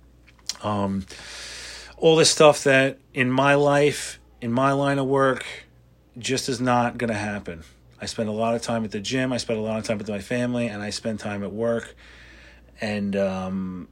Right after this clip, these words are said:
I have to squeeze this in, in between, even though it's something I wanna do a lot. I gotta do it the way I gotta do it. So you're gonna hear my kids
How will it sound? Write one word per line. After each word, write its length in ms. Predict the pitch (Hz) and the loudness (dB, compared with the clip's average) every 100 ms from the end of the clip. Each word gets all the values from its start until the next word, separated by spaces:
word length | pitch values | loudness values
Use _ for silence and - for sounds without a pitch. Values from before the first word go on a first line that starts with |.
| _ - | _ -4
I 80 | 117 | 0
have 180 | 127 123 | 0 0
to 60 | |
squeeze 300 | 131 - 131 | -2 0 0
this 160 | 123 117 | 2 0
in, 100 | 127 | 0
in 60 | 120 | -2
between, 480 | 117 - 135 147 | -2 -4 -2 -2
even 240 | 147 127 131 | -2 -2 0
though 100 | 120 | -2
it's 80 | - | -2
something 220 | 120 117 | -4 -2
I 80 | 113 | 0
wanna 280 | 120 120 | 0 0
do 460 | 117 120 127 123 - - | 0 2 2 0 -6 -10
a 80 | |
lot. 440 | 98 107 135 160 - - _ _ _ _ - | -6 -4 0 -2 -4 -16 _ _ _ _ -8
I 160 | - | -2
gotta 200 | 143 143 | 2 2
do 240 | 139 139 143 | 2 2 2
it 80 | 131 | 0
the 80 | |
way 160 | 113 107 | -2 -2
I 120 | 107 | -2
gotta 260 | 110 110 104 | -2 -2 -2
do 220 | 107 120 | -2 -2
it. 180 | 123 - | -2 -4
So 160 | - 107 | -10 -8
you're 160 | 101 110 | -6 -4
gonna 160 | 113 | -6
hear 280 | 104 - 165 | -6 -4 -2
my 160 | 160 151 | -2 -4
kids 440 | - 156 151 | -2 -2 -2